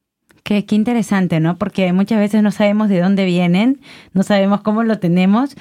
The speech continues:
pero es, es bonito, eh, y también interesante cómo te, cómo es que todos nuestros ancestros nos llevan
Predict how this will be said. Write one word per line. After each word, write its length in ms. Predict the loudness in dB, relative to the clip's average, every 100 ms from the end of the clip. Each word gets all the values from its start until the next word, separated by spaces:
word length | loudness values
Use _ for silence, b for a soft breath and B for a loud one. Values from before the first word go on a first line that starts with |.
| B B -4
pero 160 | 0
es, 280 | 0 -2 -8 -4
es 160 | -2
bonito, 680 | 0 2 2 2 0 0 -2 -6 B B B
eh, 640 | 0 2 2 0 2 0
y 120 | 0 -2
también 400 | -2 0 2 2
interesante 560 | 0 -2 -2 -4 -4
cómo 240 | -4 -4 -2
te, 180 | -6
cómo 420 | -4 0 2 0 -2 B B B
es 180 | -4
que 480 | -2 -2 0 -2 -6 -6
todos 240 | 0 2 2
nuestros 380 | 0 -2 -4 -2
ancestros 580 | -2 0 -4 -2 -2 0
nos 180 | 0
llevan 400 | 0 0 0 0